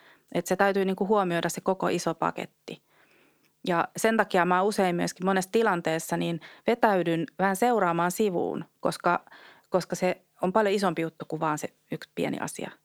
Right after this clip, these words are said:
Et sehän käsittää ihan valtavan määrän värikkäitä asioita ja tunnetiloja ja kaikkea. Et se pitää niinku saada rauhassa käsitellä, että sen kokonaisuuden ymmärtää. Et semmoista mä oon ehkä, ehkä tänä päivänä kaikkein eniten niinku jotenkin on toivonut, että,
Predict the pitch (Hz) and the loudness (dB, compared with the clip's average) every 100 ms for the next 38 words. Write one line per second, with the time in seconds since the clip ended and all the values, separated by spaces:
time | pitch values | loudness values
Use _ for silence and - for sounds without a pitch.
0 | _ 165 - 175 170 175 170 - 165 170 | _ -12 -2 -2 0 0 -2 -2 -2 2
1 | 170 190 175 151 147 151 151 160 175 170 | 2 2 2 -2 -2 -2 -2 -2 0 -2
2 | 165 - - - 170 170 156 160 - - | -4 -6 -4 -2 -2 0 -2 -2 -4 -2
3 | 175 160 - 170 156 160 165 170 170 - | -2 -2 -4 -4 -2 0 0 -2 -2 -6
4 | - 190 190 226 202 190 185 185 180 185 | -4 -4 -2 0 0 -2 -4 -2 -2 -2
5 | - - 220 202 185 - 190 180 170 160 | -8 -2 0 2 0 -4 -4 -2 -2 -4
6 | - 180 180 269 214 156 160 165 - 165 | -4 -4 -2 0 2 0 -2 -6 -6 -6
7 | 160 - - - - - _ _ _ _ | -6 -8 -12 -16 -20 -20 _ _ _ _
8 | _ _ _ _ _ _ - 180 247 262 | _ _ _ _ _ _ -6 0 2 2
9 | - 190 180 196 - - 208 208 254 220 | 0 2 2 2 0 0 0 2 2 2
10 | 180 160 165 165 185 180 160 165 160 147 | 2 0 0 2 0 0 -2 -2 -2 -4
11 | - - - 165 165 165 160 165 160 165 | -6 -6 -6 -6 -4 -6 -4 -4 -4 -6
12 | 180 - - 170 | -6 -6 -6 -8